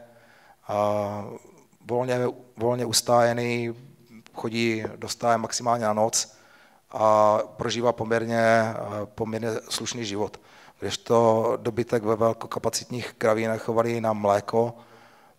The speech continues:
tak, eh, žije takovým způsobem, že, eh,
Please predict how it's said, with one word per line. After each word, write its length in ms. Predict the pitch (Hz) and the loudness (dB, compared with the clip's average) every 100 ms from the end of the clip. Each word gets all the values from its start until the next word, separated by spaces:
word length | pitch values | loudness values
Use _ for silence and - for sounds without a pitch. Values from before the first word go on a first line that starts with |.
| _ | _
tak, 580 | - 104 107 104 - - | 2 4 4 0 -6 -4
eh, 40 | 101 98 101 107 - - - _ _ _ _ _ _ _ _ _ - | -2 -2 -6 -10 -12 -18 -20 _ _ _ _ _ _ _ _ _ -8
žije 240 | 107 123 | 0 2
takovým 360 | 113 113 117 120 | 2 0 -2 -4
způsobem, 600 | - 110 - 120 117 113 | -6 -4 -2 2 2 2
že, 120 | 117 | 2
eh, 1300 | 117 113 113 110 113 - _ _ _ _ _ _ 123 | 6 6 4 2 -8 -18 _ _ _ _ _ _ -14